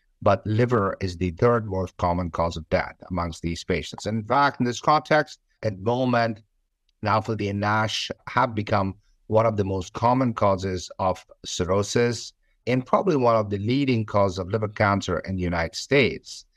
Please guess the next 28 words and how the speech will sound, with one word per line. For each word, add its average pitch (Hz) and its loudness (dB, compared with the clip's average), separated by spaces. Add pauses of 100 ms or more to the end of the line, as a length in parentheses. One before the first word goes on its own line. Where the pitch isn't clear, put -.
(260)
When 113 0
you 117 0
look 143 2
at 120 4
those 117 0
patients 104 0
who 98 -2
get 92 -4
listed 117 0
for 101 -2
liver 87 -4
transplantation, 127 0 (220)
nash 107 0
in 90 -8
general 131 2
is 95 -12
the 92 -4
second 143 2
indication 117 2
for 113 -4
liver 107 -2
transplantation. 107 0 (360)
But 107 0
for 131 -2
those 170 4
patients 120 0
who 110 -2
are 95 -4